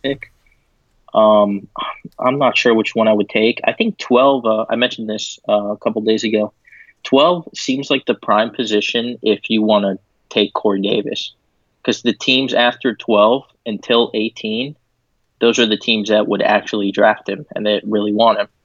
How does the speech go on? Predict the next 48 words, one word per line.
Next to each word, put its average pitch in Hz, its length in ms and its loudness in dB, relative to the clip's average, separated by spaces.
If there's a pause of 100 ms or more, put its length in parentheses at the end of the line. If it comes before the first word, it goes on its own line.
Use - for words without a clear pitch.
(420)
Uh, 98 240 4
teams 113 260 -6
like 104 140 0
the 98 80 -4
Cardinals, 135 720 0
the 107 100 -2
Eagles, 120 560 0
the 110 80 0
Ravens, 113 540 0
those 117 180 2
teams 113 280 -4
need 104 180 -2
wide 107 220 4
receivers, 113 640 -2 (480)
and 104 340 4
they 107 100 2
could 110 140 0
easily 107 400 2
take 110 320 0
him. 104 160 -2
So 110 460 0
if 110 180 -2
they 127 160 2
really 139 260 2
want 123 240 0
Davis, 113 520 0
I 110 100 2
don't 113 100 0
know 110 120 2
if 107 100 -6
they 104 120 0
do, 107 280 -2
honestly. 123 500 -2 (300)
Uh, 104 180 4
we've 107 160 -4
heard 110 160 -2
a 104 40 0
lot 104 180 6
about 104 300 2
Mike, 101 260 -2 (160)
them 107 360 -4
liking 107 340 -4
Mike 101 200 -2
Williams, 110 360 -2
so 107 100 4
I 107 60 4
don't 110 80 -4
know. 123 200 2